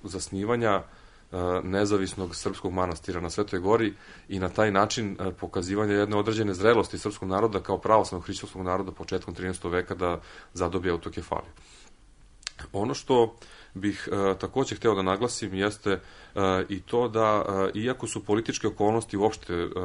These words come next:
na Bliskom istoku i u istočnom delu Mediterana, dakle, na, na, od, od Balkana preko Male Azije, Carigrada, e, Grčke, e, opteretile, dakle, e, političke odnose i negde u,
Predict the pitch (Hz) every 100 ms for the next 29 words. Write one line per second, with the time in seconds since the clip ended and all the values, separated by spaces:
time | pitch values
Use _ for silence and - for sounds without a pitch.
0 | 90 87 90 92 95 92 92 92 92 -
1 | 85 85 92 - 98 90 90 95 90 85
2 | 82 87 90 87 87 85 87 85 90 90
3 | 87 87 - 90 - - 90 92 87 87
4 | 92 85 - - 90 - - - - 92
5 | 95 90 92 90 87 90 82 90 92 87
6 | 87 90 85 - - - 92 90 90 87
7 | 87 85 - 80 95 92 - - 92 69
8 | 90 87 85 87 - - 90 - 110 127
9 | 95 90 87 92 92 - 92 90 - 98
10 | 95 101 - 101 92 95 104 104 - 95
11 | 92 98 98 101 - 98